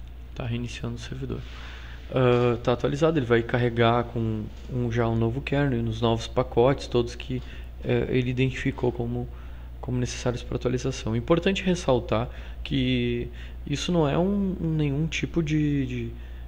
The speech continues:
de contravenção que a gente tá fazendo quando a gente faz essa alteração nesses repositórios. Esse é uma, é uma, é um procedimento indicado pelo próprio Proxmox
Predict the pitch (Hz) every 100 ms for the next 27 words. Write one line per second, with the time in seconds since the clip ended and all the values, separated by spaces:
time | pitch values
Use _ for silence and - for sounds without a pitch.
0 | - 131 127 - 127 131 135 123 117 -
1 | 127 135 120 113 113 113 - 117 120 113
2 | 113 117 123 123 - 117 117 127 131 127
3 | - - 120 135 - 127 - 127 135 135
4 | - 120 104 - - - - - 110 -
5 | 123 117 117 117 113 113 110 - - -
6 | - - - 127 120 113 113 113 113 113
7 | 110 110 117 113 117 127 123 127 143 147
8 | 113 113 110 110 - 147 156 120 113 -
9 | - 147 - 170 131 131 -